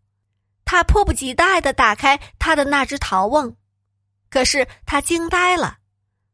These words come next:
里面的水像醋一样酸，又像中药一般苦，他把所有的后悔加起来也无法挽回。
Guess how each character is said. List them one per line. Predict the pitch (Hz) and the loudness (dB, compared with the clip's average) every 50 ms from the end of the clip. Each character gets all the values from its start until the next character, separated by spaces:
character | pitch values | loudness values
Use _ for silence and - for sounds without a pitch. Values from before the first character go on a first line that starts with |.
| _ _ _ | _ _ _
里 | 302 - 202 - | -2 -2 0 0
面 | 320 339 370 349 | 0 0 0 2
的 | 359 349 | 0 0
水 | - - - 240 214 214 220 240 - - _ _ | 0 0 0 0 0 -2 -2 -6 -10 -20 _ _
像 | - - 349 - 339 | -2 0 2 2 2
醋 | - - - - 415 381 330 269 | 0 -2 0 2 2 2 0 0
一 | 233 220 | 0 0
样 | 233 254 240 214 214 | 2 2 2 0 -2
酸， | - - 277 269 262 269 285 - _ _ _ _ _ _ _ _ | -2 0 0 0 0 0 -6 -12 _ _ _ _ _ _ _ _
又 | - 311 311 | 0 2 2
像 | 294 - 339 311 285 277 | 2 4 2 0 0 0
中 | - 381 381 381 370 | 0 0 0 2 2
药 | 381 381 339 269 | 2 4 2 2
一 | 254 262 277 | 0 -2 0
般 | - 320 330 330 - | 0 0 0 0 -4
苦， | - - - 190 92 151 160 - _ _ _ _ _ _ _ _ _ _ _ _ _ _ _ | -8 -6 -6 -6 -6 -8 -12 -14 _ _ _ _ _ _ _ _ _ _ _ _ _ _ _
他 | - 311 311 | -2 -2 2
把 | 294 285 277 262 | 4 4 2 2
所 | - - 269 262 262 302 | -2 -2 2 2 2 4
有 | 359 359 302 | 4 2 4
的 | 247 240 | 2 2
后 | 262 - - 381 339 330 | 0 2 2 4 4 4
悔 | 311 269 247 220 220 | 2 0 -2 -2 -2
加 | - - 359 370 370 392 | -4 -2 0 2 2 2
起 | 392 - - 285 | 0 -2 -2 2
来 | 240 208 214 - - - - _ | 2 2 2 0 -4 -16 -16 _
也 | 247 254 254 | -4 -4 -4
无 | 240 247 277 | -2 -4 -4
法 | - 294 262 269 | -2 -2 -2 0
挽 | 269 262 214 165 180 190 | 0 0 -2 -2 -6 -8
回。 | - 202 202 202 214 247 269 | -8 -8 -6 -6 -6 -8 -12